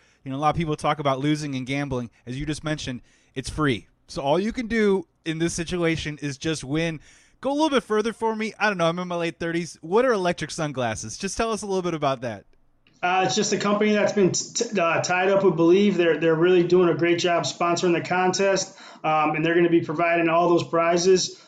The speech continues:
Speaker 2: um, and we really, really thank them for the support.
Speaker 1: And final one here for you, Christian. Just in general, uh, what are your thoughts on our Chicago Bears? Uh, do you have any advice in terms of, are you, uh,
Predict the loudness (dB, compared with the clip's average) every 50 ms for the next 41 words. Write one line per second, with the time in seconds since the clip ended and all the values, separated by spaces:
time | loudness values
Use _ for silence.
0 | _ _ -2 0 2 2 2 2 0 0 0 2 2 4 4 4 4 4 4 4
1 | 2 2 0 0 -2 -2 -2 -2 -4 -6 -4 -6 -6 -8 -8 -8 -8 -8 -8 -10
2 | -12 -14 _ _ _ _ _ _ _ _ _ _ _ _ _ _ -4 -4 -4 -4
3 | -2 -2 -2 -2 -2 -2 -4 -4 -6 -6 -8 -8 -10 -10 -10 -8 -8 -8 -8 -8
4 | -6 -6 -6 -6 -8 -10 -10 -10 -10 -12 -14 _ _ _ _ _ _ _ _ _
5 | _ _ _ _ _ -10 -8 -8 -8 -8 -8 -6 -6 -6 -6 -6 -6 -4 -2 -2
6 | -2 0 0 0 0 -2 -4 -8 _ _ -4 -2 -2 -2 -2 -4 -4 -4 -2 -2
7 | 0 -2 -2 -2 -4 -6 -4 -4 -2 -2 -2 -2 -4 -6 -6 -6 -4 -6 -6 -6
8 | -10 -10 -6 -2 -2 -2 -2 -2 -4 -6 -4 -2 -2 -2 0 0 -2 -4 -6 -8
9 | -12 -16 _ _ _ _ _ _ _ -6 -4 -4 -4 -4 -6 -4 0 0 2 2
10 | 0 -2 -4 -4 -4 -4 -4 -6 -4 -4 -2 -2 -2 -2 -4 -8 -12 -10 -8 -6
11 | -6 -6 -8 -8 -8 -8 -8 -10 -10 _ _ _ _ _ _ -10 -6 -6 -4 -4
12 | -2 -2 -2 0 2 2 2 0 -2